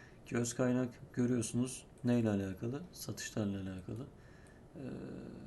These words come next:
satışlar artarsa öz kaynaklarda, öz sermayede artar.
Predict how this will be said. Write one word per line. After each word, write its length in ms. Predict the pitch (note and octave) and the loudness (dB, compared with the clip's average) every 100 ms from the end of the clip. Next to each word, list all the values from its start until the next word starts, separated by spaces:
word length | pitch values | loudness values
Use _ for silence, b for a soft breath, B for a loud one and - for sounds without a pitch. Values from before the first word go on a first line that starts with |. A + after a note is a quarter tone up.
| - - | -14 -12
satışlar 720 | - A#2 - - A2 G2+ - - | -6 -6 -4 0 0 0 -6 0
artarsa 640 | G#2+ G#2 C3 A#2 C#3+ C#3 - | 0 2 0 0 0 -2 -2
öz 360 | C3+ B2 - - - B B B B B - - - - | -2 -2 -6 -10 -18 B B B B B -20 -20 -20 -6
kaynaklarda, 720 | A#2 G#2+ G#2 G2+ A2 G2+ A2 C#3 - F3+ | 0 2 2 0 0 0 -2 -6 -6 -2
öz 160 | A#2+ | -2
sermayede 720 | - A#2 G#2 G2+ G2+ G2 G2+ D3 - - B B B - - | 0 0 2 2 2 0 -4 -6 -10 -20 B B B -20 -6
artar. 600 | A#2 G#2 G2 B2 A#2+ - | 2 2 2 0 -2 -6